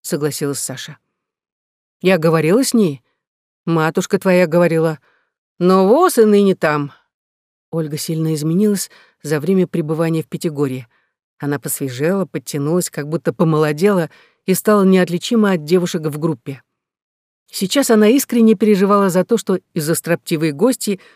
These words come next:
получается не так, как они задумали. «Я кое-что придумала, но, боюсь, девушка может ещё сильнее обозлиться»,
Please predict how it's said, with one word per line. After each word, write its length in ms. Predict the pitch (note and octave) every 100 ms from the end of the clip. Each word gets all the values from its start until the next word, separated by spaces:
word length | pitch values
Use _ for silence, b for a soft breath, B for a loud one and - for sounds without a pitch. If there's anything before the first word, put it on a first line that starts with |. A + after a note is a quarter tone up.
| b
получается 440 | F#3+ F3+ A3+ A3
не 140 | A3+ A3
так, 300 | - B3 G#3+
как 200 | - F#3
они 160 | G3 F#3+
задумали. 560 | F#3+ E3 C#3 C3 C#3 _ _ _ _ _ _ _ _ _ _ _ _ -
«Я 180 | F#3+ B3
кое-что 340 | C#4 C4 C#4+
придумала, 520 | - C#4+ F#3 D3 C#3 - _ _ _ _ -
но, 160 | F3
боюсь, 340 | D#3 E3+ F3 D3
девушка 400 | F3+ F#3 - E3
может 240 | E3+ D#3
ещё 200 | F3 F3
сильнее 380 | - F3 E3+ F3
обозлиться», 640 | F3 F3+ A3 - - C#3